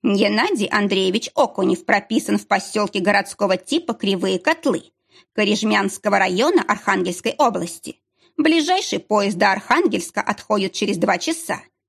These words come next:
Ты ещё успеешь. А от Архангельска – рейсовым автобусом». «Кривые Котлы?»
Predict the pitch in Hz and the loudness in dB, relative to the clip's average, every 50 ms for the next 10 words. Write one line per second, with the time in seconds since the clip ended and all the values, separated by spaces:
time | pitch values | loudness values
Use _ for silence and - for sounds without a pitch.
0 | _ - - - 214 196 196 - - 220 202 233 - - - - 117 170 151 - | _ -8 -2 -2 0 0 -2 -2 -2 -2 -2 -2 -2 -4 -4 -2 -2 -2 -2 -6
1 | - - - - - _ _ _ _ _ - - 208 202 196 - - 185 190 - | -8 -10 -10 -10 -12 _ _ _ _ _ -2 2 2 2 2 2 0 -2 0 0
2 | - 240 320 359 - - - - - - - - _ _ _ _ _ 392 427 370 | 2 2 4 4 2 0 -4 -8 -12 -14 -16 -18 _ _ _ _ _ -2 0 2
3 | 349 330 339 330 330 311 311 302 302 311 320 - - - 208 185 - 185 - - | 2 0 0 0 0 0 2 2 2 0 -2 -2 -2 -2 0 0 -2 -6 -6 -6
4 | 196 180 - - - - _ _ _ _ _ _ _ _ _ _ _ - 233 208 | -6 -6 -6 -8 -12 -16 _ _ _ _ _ _ _ _ _ _ _ -2 0 2
5 | 208 214 196 175 208 233 233 220 208 214 - 208 190 175 - - 190 196 233 | 2 2 2 2 2 2 2 0 -2 0 0 0 0 0 -2 -4 -2 0 0